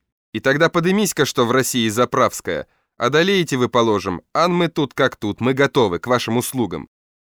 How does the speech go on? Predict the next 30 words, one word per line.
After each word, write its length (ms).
При 160
первом 400
же 100
серьезном 540
успехе 400
движения, 520
конечно, 420
мы 160
ваши 300
и 160
с 100
вами, 420
и 120
всю 260
государственную 840
машину 400
сохраним 480
для 140
вас 280
в 100
исправном 580
действии, 560
и 80
преподнесем 760
ее 260
вам, 320
як 260
крашанку 580
на 100
Великдень. 600